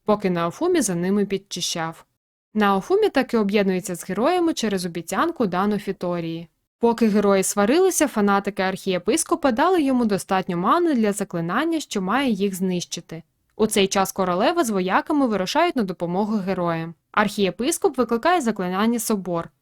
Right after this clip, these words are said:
В ньому починається бійка, де не перемогти без щита гніву. Наофумі наважується скористатися їм, і його починає поглинати гнів не тільки дракона, а й свій власний.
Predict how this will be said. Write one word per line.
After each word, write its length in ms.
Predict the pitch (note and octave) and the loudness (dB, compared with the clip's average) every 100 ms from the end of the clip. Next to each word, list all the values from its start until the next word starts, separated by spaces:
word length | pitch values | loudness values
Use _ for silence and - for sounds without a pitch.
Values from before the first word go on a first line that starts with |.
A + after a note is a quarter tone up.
| _ | _
В 100 | G#3 | -2
ньому 260 | C#4+ G4 C#4 | 2 2 2
починається 560 | A3 G3 F#3 F3+ - | 0 -2 -2 -4 -4
бійка, 400 | F#3 B3 F#4+ D4+ | -4 -2 -2 0
де 140 | A3+ G#3+ | 2 2
не 100 | G3 | 0
перемогти 540 | F#3 E3+ F3 - D#4 | -2 -4 -6 -4 -4
без 180 | C4+ A#3 | -2 -6
щита 380 | - E3 F3+ G3+ | -6 -8 -4 -4
гніву. 480 | E3 F3+ E3+ E3 D#3+ _ _ - | -4 -4 -4 -8 -14 _ _ -2
Наофумі 560 | A3 G#3 G3 - F#4+ G4 | 2 4 2 2 4 4
наважується 600 | A#3 G3 G#3 G3+ G3+ F#3 | 4 4 2 2 0 -2
скористатися 760 | - F3+ E3+ B3 F4+ F4 - | -6 -6 -2 0 0 0 0
їм, 280 | C#4+ C4+ C4+ | 2 4 2
і 140 | G#3+ G3 | 2 2
його 240 | F#3+ F4+ | 2 2
починає 500 | E4+ - B3 A#3+ A#3 | 2 0 0 2 2
поглинати 580 | G#3+ G3+ F#3+ F#3 F3+ E3+ | 0 -2 0 0 0 -2
гнів 400 | F#3+ C4 F4 C#4+ | 0 2 2 2
не 120 | G#3 | 2
тільки 320 | G#3+ G3+ G3 | 2 -2 -2
дракона, 580 | F3 E3+ - C#4+ F4 D#4+ | -4 -6 0 2 2 0
а 80 | F3+ | 0
й 80 | E3+ | -2
свій 340 | - F#3 G#3+ | -4 -2 -2
власний. 560 | F#3+ F3 F3 - E3 | 0 -2 -2 -6 -10